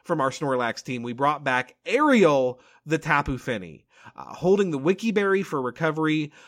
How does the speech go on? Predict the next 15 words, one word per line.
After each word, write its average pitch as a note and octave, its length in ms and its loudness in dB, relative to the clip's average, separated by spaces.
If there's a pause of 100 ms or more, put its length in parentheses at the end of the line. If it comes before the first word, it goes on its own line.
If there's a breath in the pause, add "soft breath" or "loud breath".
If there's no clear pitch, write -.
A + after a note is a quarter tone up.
(100)
uh, A2 220 -4
with B2 120 -8
the C#3+ 60 -10
moveset D3 480 -2
Muddy E3 300 -4
Water, D3 340 0
Moonblast, B2 680 -6
Calm E3+ 640 -4
Mind, B2 480 -4
and A2 240 -12
Protect. - 680 -6 (260 loud breath)
She E3 360 -6
is B2+ 160 -6
modest-natured F#3 1160 0
with B2+ 400 -4